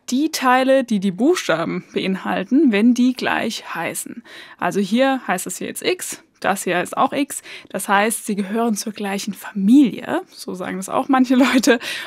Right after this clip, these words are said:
und die darf man dann zusammenrechnen. Drei Stück von den Xen hier vorne und vier Stück von den Xen hier hinten sind insgesamt sieben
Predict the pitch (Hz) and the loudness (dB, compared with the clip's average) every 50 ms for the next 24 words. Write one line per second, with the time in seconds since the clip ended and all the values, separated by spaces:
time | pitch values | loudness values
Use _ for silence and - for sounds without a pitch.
0 | - - - 247 254 240 254 254 285 - - - - - 247 - 240 226 202 185 | -10 -2 2 2 2 4 4 2 2 2 0 2 2 0 0 0 -2 -2 0 0
1 | 185 180 180 196 190 - 233 190 175 165 156 160 - - - - - - - - | 0 0 -2 -4 -4 -4 -4 -4 -4 -4 -6 -10 -12 -14 -12 -12 -12 -12 -12 -12
2 | - - _ _ _ _ _ - - _ _ _ _ - - 175 190 254 262 - | -14 -16 _ _ _ _ _ -20 -20 _ _ _ _ 0 2 4 4 4 2 0
3 | - 262 262 247 - - - - - - 220 214 208 208 214 - - 220 - - | 0 -2 -2 -2 -6 -12 -18 -20 -6 -2 0 2 2 2 0 -2 -4 -6 -6 -4
4 | - 214 202 196 190 - - 208 240 277 294 302 302 294 - - 202 202 190 - | -2 -2 -2 -2 -2 -2 0 2 4 6 6 6 4 2 0 -2 -4 -4 -4 -2
5 | - 240 240 240 - - - 226 208 - - - 196 202 196 190 - - - - | 0 2 2 2 0 0 -2 -4 -4 -4 -4 -2 0 0 0 -2 -4 -8 -10 -8
6 | - 208 196 196 202 214 240 262 - - 262 262 269 - - - - - - 233 | -6 -4 -2 0 2 2 2 2 2 2 0 0 0 -2 -10 -20 -16 -4 -2 0
7 | 220 208 - - 247 233 233 - - 220 196 214 214 214 214 202 - _ _ - | 0 0 0 0 2 2 2 0 -4 -4 0 0 2 2 0 -2 -4 _ _ -16
8 | 180 180 185 202 208 214 233 240 247 226 220 220 220 214 214 208 208 | -12 -2 2 4 6 6 6 6 6 6 6 6 6 6 4 2 -2